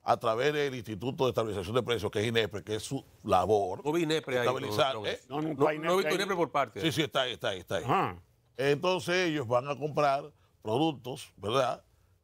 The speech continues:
Speaker 1: Eh, garantizados a los productores y van a garantizar que esa entrega se haga directamente a los colmados a un precio controlado. ¿Por qué? Porque ¿cuánto cuesta un plátano en finca? Cinco o seis pesos, digamos, ¿verdad?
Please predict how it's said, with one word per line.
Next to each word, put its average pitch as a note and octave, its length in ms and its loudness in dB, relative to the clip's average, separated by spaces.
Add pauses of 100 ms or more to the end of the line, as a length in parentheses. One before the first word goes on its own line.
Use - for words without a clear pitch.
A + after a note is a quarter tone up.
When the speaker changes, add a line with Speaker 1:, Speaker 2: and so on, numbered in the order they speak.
Speaker 1:
Eh, F#2+ 300 0
garantizados G#2+ 880 0
a G#2+ 40 -12
los G#2 120 -12
productores B2+ 540 -2 (580)
y C3 80 0
van C3 220 6
a - 100 -2
garantizar D3+ 520 0
que B2 80 -20
esa A#2+ 120 -16
entrega B2+ 360 -4
se A2 140 -2
haga A#2+ 140 0
directamente A#2 400 -2
a - 20 2
los A#2 100 0
colmados C#3+ 480 0 (300)
a G2+ 100 2
un A#2 140 0
precio A#2+ 320 -2
controlado. D#2 600 0 (320)
¿Por E3+ 200 4
qué? F#2+ 220 -4 (120)
Porque D3 540 0 (320)
¿cuánto F3 340 2
cuesta E3+ 280 -4
un C#3 100 -6
plátano C3 240 0
en G#2+ 80 -14
finca? E2 400 -18 (600)
Cinco E3 240 0
o B2+ 40 2
seis E3+ 120 4
pesos, - 340 -6 (340)
digamos, A2 260 0
¿verdad? A3 220 0